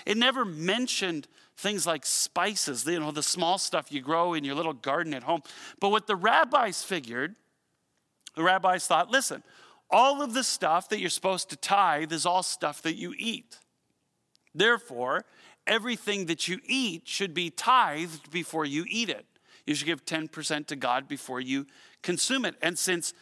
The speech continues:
we use spices and herbs from our garden to season our food, those are things that we eat, so we should include them in our tithes. And so they kind of expanded the definition of the stuff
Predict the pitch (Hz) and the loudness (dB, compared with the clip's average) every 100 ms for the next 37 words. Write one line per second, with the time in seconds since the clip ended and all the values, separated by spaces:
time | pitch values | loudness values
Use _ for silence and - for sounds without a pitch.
0 | _ _ - 202 202 151 - 190 220 - | _ _ 0 2 2 0 2 2 2 0
1 | 202 165 170 - 202 226 185 175 170 - | -2 0 -2 2 6 6 6 2 -2 -2
2 | 185 180 160 151 143 175 233 175 135 - | 0 2 0 0 2 4 2 0 -6 -4
3 | 147 - 190 165 180 156 - 226 185 143 | -2 -2 -2 -2 0 -2 -2 -2 -2 0
4 | 180 170 175 165 160 - 170 175 185 196 | -2 -2 -6 -4 -4 -4 -6 -8 -8 -6
5 | 185 180 - - - - 214 175 202 - | -6 -8 -18 -20 -6 0 2 2 -2 -2
6 | 208 202 - 175 175 139 139 143 160 - | -4 -4 -4 -4 -2 -2 -4 -4 -4 0
7 | 262 269 113 98 - - - _ _ - | 0 2 -2 -12 -20 -20 -20 _ _ -20
8 | - 185 196 214 202 - 226 202 180 - | -8 -4 0 2 2 2 2 2 -2 0
9 | - - - 175 208 220 220 220 214 214 | 0 -2 0 2 4 2 0 -4 0 0
10 | 220 220 240 233 175 156 139 165 - 196 | 0 -2 -4 -4 -4 -4 -2 -4 0 0
11 | 185 | 0